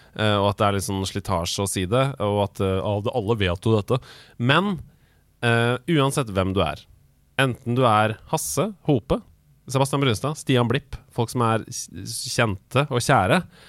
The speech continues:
så tror jeg ikke det har så mye å si på Twitch. Jeg tenker, fokuser litt mindre på deg selv.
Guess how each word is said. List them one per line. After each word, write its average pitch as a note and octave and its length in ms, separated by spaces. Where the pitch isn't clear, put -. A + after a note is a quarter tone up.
så - 220
tror A2+ 320
jeg A#2 80
ikke D#3 160
det - 80
har F2+ 200
så - 120
mye C#3 140
å - 20
si F3+ 300
på - 140
Twitch. - 460
Jeg D3 240
tenker, G2 480
fokuser D#3+ 680
litt A#2+ 360
mindre G#2 320
på A2+ 120
deg A#2+ 100
selv. F#2 360